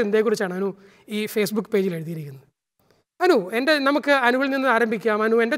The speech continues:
ചോദ്യം ഇതാണ് അനു. ഇതൊരു, ഏ, സിനിമ വളരെ കൃത്യമായി കണ്ട ആളെന്ന നിലയ്ക്ക്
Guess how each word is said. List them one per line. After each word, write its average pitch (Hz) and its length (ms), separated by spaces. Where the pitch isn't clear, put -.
ചോദ്യം 294 240
ഇതാണ് 202 260
അനു. 170 100
ഇതൊരു, 359 220
ഏ, 285 360
സിനിമ 311 400
വളരെ 294 260
കൃത്യമായി 285 420
കണ്ട 254 140
ആളെന്ന 240 280
നിലയ്ക്ക് 175 300